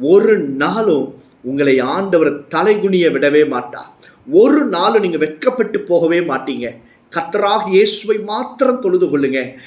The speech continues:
அவருக்கு மாத்திரம் ஆராதனை செலுத்துங்க. எந்த விக்கிரகங்களோ, தோப்புக்களோ, இல்ல எந்த மனுஷனையோ நீங்க வணங்காமல், கர்த்தராகிய இயேசுவை மாத்திரம் நீங்க வணங்குனீங்கன்னா,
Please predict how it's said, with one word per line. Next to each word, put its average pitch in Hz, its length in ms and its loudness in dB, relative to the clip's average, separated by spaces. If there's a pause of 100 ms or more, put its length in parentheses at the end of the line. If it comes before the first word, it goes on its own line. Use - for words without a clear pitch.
(140)
அவருக்கு 240 460 0
மாத்திரம் 262 480 -2
ஆராதனை 196 480 -2 (100)
செலுத்துங்க. 147 640 0 (280)
எந்த 196 380 0
விக்கிரகங்களோ, 190 880 2
தோப்புக்களோ, 185 840 0 (120)
இல்ல 180 140 2
எந்த 202 380 0
மனுஷனையோ 196 840 -2 (180)
நீங்க 147 180 -2
வணங்காமல், 151 960 -2 (240)
கர்த்தராகிய 196 760 0
இயேசுவை 208 600 2
மாத்திரம் 240 400 -6
நீங்க 143 300 -6
வணங்குனீங்கன்னா, 143 640 -4